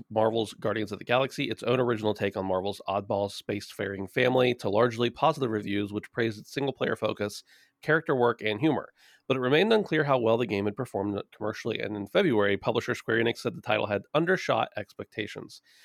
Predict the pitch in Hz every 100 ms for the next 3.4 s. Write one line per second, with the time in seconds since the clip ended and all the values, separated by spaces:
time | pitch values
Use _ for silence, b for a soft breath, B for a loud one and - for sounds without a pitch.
0 | b 123 107 95 110 143 139 107 92 98
1 | 98 95 98 - 101 101 98 - - 101
2 | 98 98 - - - 160 147 - 98 95
3 | 104 98 98